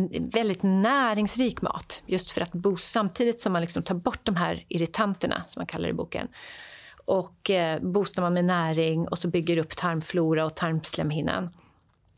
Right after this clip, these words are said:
Och sen efter ett par veckor, när man känner att nu har kroppen lugnat ner sig lite, för det händer oftast, att man känner att om det inte är någonting annat, för det här är ju inte hundra procent, liksom, det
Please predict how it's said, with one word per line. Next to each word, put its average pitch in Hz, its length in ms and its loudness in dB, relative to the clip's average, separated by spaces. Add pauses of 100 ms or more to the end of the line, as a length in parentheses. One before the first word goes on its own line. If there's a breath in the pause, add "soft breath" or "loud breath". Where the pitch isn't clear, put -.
(300)
Och 196 120 0
sen 269 300 2
efter 208 600 0 (120)
ett - 200 -4
par 180 240 0
veckor, 185 520 0
när 214 100 4
man 175 120 2
känner 165 300 0
att 165 100 -4
nu 214 60 0
har 214 80 0
kroppen 175 420 -2
lugnat 175 260 4
ner 220 260 4
sig - 160 -4
lite, - 260 -6
för - 120 -6
det 240 300 0
händer 226 540 0
oftast, - 460 -6
att - 120 -6
man 190 140 0
känner 180 300 0
att - 340 -6
om 208 160 4
det 202 60 4
inte 185 240 0
är 190 140 2
någonting 170 440 0
annat, 180 360 0
för 202 100 0
det 196 60 2
här 208 140 2
är 208 60 2
ju 214 100 2
inte 190 360 2 (760 loud breath)
hundra 240 360 6
procent, 156 580 -2
liksom, 180 320 0
det 202 60 4